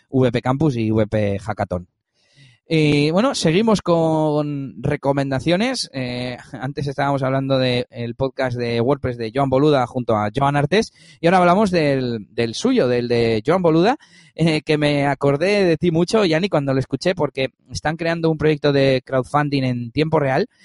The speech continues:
y en este episodio, eh, estuvieron comentando las cosas que tendrían que hablar con la imprenta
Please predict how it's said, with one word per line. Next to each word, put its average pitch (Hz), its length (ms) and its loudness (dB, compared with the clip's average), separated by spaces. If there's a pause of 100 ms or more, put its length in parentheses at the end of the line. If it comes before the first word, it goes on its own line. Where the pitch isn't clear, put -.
(340)
y 180 360 4
en 156 100 0
este 175 160 0
episodio, 240 580 2
eh, 127 360 0
estuvieron 139 340 0
comentando 180 640 -2
las 127 340 -4
cosas 202 220 -6
que 180 60 -14
tendrían 147 300 -2
que - 80 -6
hablar 170 280 0
con 131 260 2
la 110 80 -4
imprenta 139 480 -4